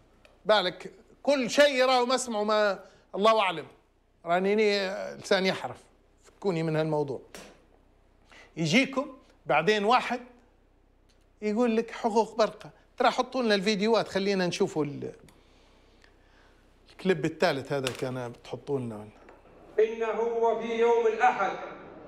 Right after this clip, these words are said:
Speaker 2: الموافق أربعة وعشرين عشرة ألفين وواحد وعشرين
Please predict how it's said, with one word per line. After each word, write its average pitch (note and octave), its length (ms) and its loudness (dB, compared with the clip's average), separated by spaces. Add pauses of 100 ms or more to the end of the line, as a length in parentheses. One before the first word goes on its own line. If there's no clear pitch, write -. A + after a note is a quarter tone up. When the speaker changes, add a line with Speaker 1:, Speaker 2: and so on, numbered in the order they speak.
(280)
Speaker 2:
الموافق A3+ 760 2
أربعة A3+ 360 2
وعشرين A3 580 2
عشرة A3+ 500 2
ألفين A3+ 340 2
وواحد A3+ 380 4
وعشرين A#3 600 2